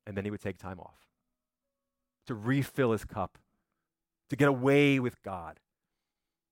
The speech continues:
I love what he says in Matthew chapter eleven, and I pulled it from the Message translation 'cause they just did a wonderful job with it. Jesus asked this question, "Are you tired,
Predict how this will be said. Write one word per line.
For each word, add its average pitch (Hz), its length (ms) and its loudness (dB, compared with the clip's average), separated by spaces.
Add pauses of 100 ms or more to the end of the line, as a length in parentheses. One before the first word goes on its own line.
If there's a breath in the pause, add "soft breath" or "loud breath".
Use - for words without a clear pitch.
I 143 60 2
love 135 260 6
what 156 100 -2
he 135 60 0
says 120 260 -2
in 104 140 -8
Matthew 104 500 -2
chapter 101 540 -6
eleven, 95 360 -6
and 92 100 -8
I - 20 -6
pulled 117 220 -10
it 113 80 -12
from 98 100 -14
the 92 80 -12
Message 95 460 -8
translation 87 600 -14
'cause 85 140 -20
they 95 100 -12
just 101 140 -16
did 87 80 -14
a 87 60 -16
wonderful 87 500 -10
job 85 260 -12
with 85 140 -20
it. 98 140 -20 (680 soft breath)
Jesus 123 320 -6
asked 120 300 -2
this 107 180 -8
question, 90 400 -12 (280)
"Are 123 40 -12
you 226 100 -8
tired, 92 520 -12